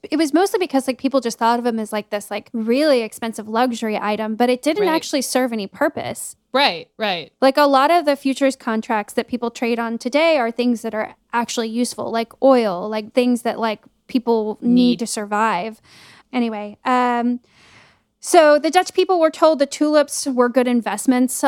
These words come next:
Speaker 1: all up until it crashed. And that's kinda, like, what causes a bubble, is this idea of trust. Like,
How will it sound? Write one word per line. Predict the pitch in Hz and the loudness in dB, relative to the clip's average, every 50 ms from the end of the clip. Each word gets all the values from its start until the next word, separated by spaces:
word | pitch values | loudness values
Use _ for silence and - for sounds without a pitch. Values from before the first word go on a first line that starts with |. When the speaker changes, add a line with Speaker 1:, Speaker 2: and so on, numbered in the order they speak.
| - - | 0 2
Speaker 1:
all | 240 240 247 240 | 2 4 4 4
up | 247 240 - | 4 2 2
until | 247 240 - - - 247 233 233 233 226 226 - | 0 -2 -2 0 0 2 2 2 0 0 -4 -6
it | - 226 - | -8 -12 -12
crashed. | - - 262 220 208 220 220 - - - | -8 -4 -2 -2 -2 -2 -4 -4 -4 -4
And | 233 226 220 | -2 -2 0
that's | 262 294 294 - | 0 0 -2 -2
kinda, | - 370 359 349 339 | -2 0 2 2 2
like, | 302 277 - | 2 2 2
what | - 247 - - | 2 2 0 0
causes | - - 240 240 240 240 233 - | 0 2 4 4 4 0 -2 -4
a | 226 | -4
bubble, | 208 - 233 226 226 233 220 220 | -2 0 2 2 2 2 0 0
is | 226 214 - | -2 -2 -4
this | 233 - 247 | -4 -4 -2
idea | 233 233 214 226 226 226 220 | -4 -2 -2 -2 -2 -2 -2
of | 208 208 | -4 -6
trust. | - - - 226 208 208 - - | -8 -4 -2 -2 -2 -2 -4 -4
Like, | 233 226 - - | -4 -4 -4 -8